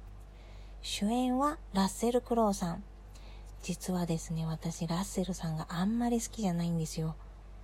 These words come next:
なんであんまり好きじゃないかっていうと、レ・ミゼラブルのすごく嫌な看守役だったんですね。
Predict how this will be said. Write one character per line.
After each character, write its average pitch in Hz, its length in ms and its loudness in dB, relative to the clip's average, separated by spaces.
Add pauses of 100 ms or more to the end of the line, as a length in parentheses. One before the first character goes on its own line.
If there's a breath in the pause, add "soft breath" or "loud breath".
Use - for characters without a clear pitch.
(600 loud breath)
な 214 180 4
ん 302 80 -4
で 226 140 2
あ 190 80 4
ん 190 80 4
ま 185 100 2
り 185 140 2
好 - 80 -4
き - 120 -12
じ - 80 -4
ゃ 180 60 0
な 175 160 2
い 175 60 0
か 175 140 -4
っ 170 40 -2
て - 160 -4
い 170 160 2
う 170 60 0
と、 190 420 2 (800 loud breath)
レ・ 165 180 4
ミ 190 160 4
ゼ 285 180 6
ラ 269 140 6
ブ - 140 -4
ル 165 160 2
の 175 420 4 (220)
す 175 420 4
ご 180 220 2
く 302 200 0
嫌 226 220 6
な 190 140 2
看 190 340 2
守 247 140 0
役 247 200 4
だ 240 120 6
っ 233 100 2
た 190 80 2
ん 170 80 2
で 160 80 0
す 175 140 -4
ね。 208 180 0